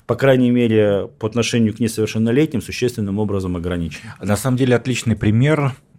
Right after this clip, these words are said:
Speaker 2: как все завязано на экономику. Вот, казалось бы, ты начал рассказывать и хотел спросить, а при чем здесь ваш комитет, когда, не знаю, там комитет по образованию или по здоровью должен, да, заниматься?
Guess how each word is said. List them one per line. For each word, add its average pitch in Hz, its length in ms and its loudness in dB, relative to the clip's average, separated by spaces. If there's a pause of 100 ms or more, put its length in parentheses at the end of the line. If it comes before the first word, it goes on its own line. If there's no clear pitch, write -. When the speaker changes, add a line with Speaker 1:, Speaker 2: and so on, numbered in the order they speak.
(320)
Speaker 2:
как 101 160 -4
все - 240 -2
завязано 101 460 2
на 92 160 2
экономику. 87 640 -2 (340)
Вот, 87 160 -8
казалось 98 380 0
бы, 92 100 -6
ты 90 120 -4
начал 95 280 -2
рассказывать 95 460 0
и - 60 -16
хотел - 260 -2
спросить, - 540 -6 (280)
а - 80 -8
при - 140 -4
чем 87 260 -2
здесь 80 440 -4
ваш 85 340 2
комитет, 92 480 0
когда, 85 400 4 (160)
не 92 80 2
знаю, 92 160 2
там 85 140 -2
комитет 87 420 -2
по 101 80 4
образованию 107 560 4
или 85 80 2
по 92 140 0
здоровью 95 380 6
должен, 78 280 0
да, 101 100 4
заниматься? 90 540 0